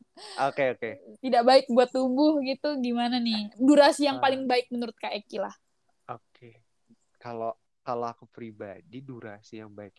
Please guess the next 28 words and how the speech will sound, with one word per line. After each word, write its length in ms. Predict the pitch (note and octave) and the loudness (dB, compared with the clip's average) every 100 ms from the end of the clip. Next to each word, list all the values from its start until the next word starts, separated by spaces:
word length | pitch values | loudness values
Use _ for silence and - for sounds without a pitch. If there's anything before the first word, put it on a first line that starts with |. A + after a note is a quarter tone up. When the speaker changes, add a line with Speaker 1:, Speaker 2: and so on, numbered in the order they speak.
| G#2 | -20
Speaker 1:
itu 220 | _ C#3+ C#3 _ | _ -16 -16 _
kita 340 | A2+ _ - G#2+ | -20 _ -14 -14
itu 120 | G#2+ C3+ | -14 -16
olahraga 540 | A#2+ G#2+ G#2 G#2 A#2+ C3 _ _ _ _ | -16 -16 -18 -16 -16 -16 _ _ _ _
nggak 140 | - G#2 | -16 -14
sejauh-jauh 380 | A#2 A2+ A#2 A#2 | -12 -12 -10 -10
ya, 40 | G2+ | -10
kayak 220 | G2+ G2 _ _ _ _ | -10 -12 _ _ _ _
kita 140 | - F#3+ | -8 -4
Speaker 2:
Mm-mm. 80 | D3+ | -4
Speaker 1:
jogging 320 | C#3 C3+ C#3 | -4 -6 -10
aja. 160 | B2+ B2 G#2 _ _ | -10 -10 -10 _ _
Itu 120 | C3+ F#3 | -14 -6
dua 120 | D3 | -6
puluh 160 | C3 B2+ | -4 -10
lima 120 | A#2 A2+ | -10 -14
menit 240 | A2 C3 _ | -16 -20 _
itu 100 | F3+ | -14
udah 120 | B2 | -12
cukup, 400 | G#2 G#2+ - A#2+ - | -12 -18 -14 -14 -12
kita 180 | A2+ A#2+ | -18 -18
udah 240 | A#2 A2 G#2+ A2 _ | -18 -18 -18 _ _
mengeluarkan, 840 | A2 G#2+ G#2+ G#2 G#2 G#2 _ G2+ G#2 G#2 G2+ _ _ _ A2 | -20 -20 -20 -20 -20 _ _ -20 -20 _ _ _ _ _ -14
eh, 200 | G#2 G#2 _ | -14 -14 _
keringat, 640 | G2 G2+ G#2 G#2+ A2 G#2+ - | -20 -20 -20 -20 -18 -20 -20
terus 160 | A2 G2+ | _ _
habis 180 | G2+ G#2 | -20 -20
itu 120 | G#2 | -20